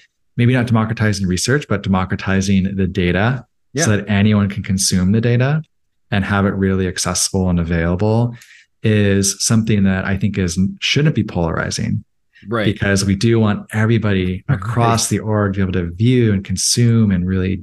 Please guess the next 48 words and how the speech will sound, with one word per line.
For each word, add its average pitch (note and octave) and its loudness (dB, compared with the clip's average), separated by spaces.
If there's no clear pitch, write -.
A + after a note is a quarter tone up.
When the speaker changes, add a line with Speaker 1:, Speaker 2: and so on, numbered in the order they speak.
Speaker 1:
deeply A2+ 0
understand A2 0
the F#2 2
data. E2+ -2
Whether D#3 2
you C3+ 2
want C3+ 0
someone C3 2
running A#2 2
research D3 -2
is, - -4
you G#2+ -2
know, G2+ 2
maybe G#2 4
we'll G2+ 0
save A2+ 0
that A2 0
Speaker 2:
Yeah. G#2 0
Speaker 1:
for A2+ 2
another G#2 2
day. G#2+ -2
Speaker 2:
Totally. G#2+ 0
Speaker 1:
But G2+ 0
I A#2+ 0
think A#2+ 2
getting A#2+ 2
that A#2 2
data G#2 -2
in F#2+ -2
front G#2 -2
of G2 -2
as G2 -4
many G2 2
people F#2 -4
as E2+ -6
possible F2 -2
is G2 0
really G2 2
around F2+ 0
that F2 0
accessibility F2+ -2
and E2+ -2
impact F2 -4
of F2+ -6
the F2 -6
data. - -6
Speaker 2:
Right. F#2 -4
I, G2+ -6